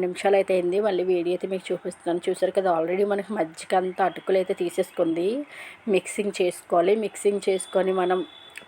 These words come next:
టేస్ట్ అయితే చూడాలండి. సాల్ట్ అది సరిపోకపోతే వేసుకొని అయితే యాడ్ చేసుకోవాలి. కారం కూడా సరిపోకపోతే పచ్చిమిర్చి అనేది కట్ చేసుకొని, ఫ్రై చేసుకొని అయితే ఖచ్చితంగా యాడ్ చేసుకోండి. నేను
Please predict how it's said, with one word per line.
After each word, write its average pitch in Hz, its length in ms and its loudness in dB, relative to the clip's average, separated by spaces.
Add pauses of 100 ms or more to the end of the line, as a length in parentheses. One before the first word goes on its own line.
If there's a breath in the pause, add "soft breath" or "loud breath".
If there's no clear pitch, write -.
టేస్ట్ 185 340 2
అయితే 202 200 0
చూడాలండి. 180 480 2 (100)
సాల్ట్ 175 460 2
అది 196 180 2
సరిపోకపోతే 180 640 -2 (560 loud breath)
వేసుకొని 196 420 2
అయితే 196 180 4
యాడ్ 170 200 -2
చేసుకోవాలి. 196 380 2 (100)
కారం 185 420 2
కూడా 202 220 4
సరిపోకపోతే 190 580 0 (400 loud breath)
పచ్చిమిర్చి 202 540 0
అనేది 202 240 2
కట్ - 180 -6 (100)
చేసుకొని, 202 460 2
ఫ్రై 175 160 6 (160)
చేసుకొని 196 380 0
అయితే 226 100 -2 (120)
ఖచ్చితంగా 190 520 0
యాడ్ 160 240 -2
చేసుకోండి. 175 500 0 (920 loud breath)
నేను 190 140 2